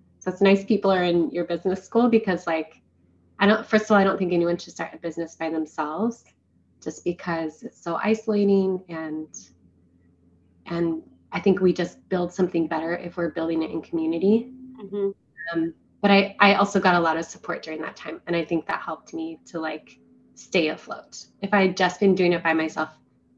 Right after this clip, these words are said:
Speaker 1: I would have not done it at all. I would have stopped.
Speaker 2: Hmm.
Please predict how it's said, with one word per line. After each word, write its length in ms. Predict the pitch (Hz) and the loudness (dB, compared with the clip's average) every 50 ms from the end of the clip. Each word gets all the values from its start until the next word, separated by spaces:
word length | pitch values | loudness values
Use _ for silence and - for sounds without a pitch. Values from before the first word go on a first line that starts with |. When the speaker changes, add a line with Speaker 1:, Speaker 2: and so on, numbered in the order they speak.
| _ _ | _ _
Speaker 1:
I 80 | 180 175 | -4 -2
would 140 | 175 175 170 | 0 0 -2
have 100 | 160 151 | -2 0
not 240 | 156 147 151 - - - _ _ - | 0 0 -2 -2 -6 -14 _ _ -10
done 180 | - 156 156 | -10 -10 -10
it 160 | 147 - _ _ _ _ _ _ _ _ _ _ _ _ - | -12 -14 _ _ _ _ _ _ _ _ _ _ _ _ -12
at 100 | 147 147 | -8 -8
all. 200 | 147 147 147 - - _ - - - | -8 -8 -10 -14 -20 _ -20 -16 -8
I 80 | 160 156 | -6 -6
would 120 | 156 156 | -4 -4
have 100 | 156 - | -6 -10
stopped. 560 | - - 151 151 - - _ - - - - _ _ _ _ _ _ _ _ _ _ _ _ _ _ _ | -10 -8 -8 -8 -8 -10 _ -20 -20 -20 -20 _ _ _ _ _ _ _ _ _ _ _ _ _ _ _
Speaker 2:
Hmm. 200 | 220 208 196 185 | -6 -4 -4 -4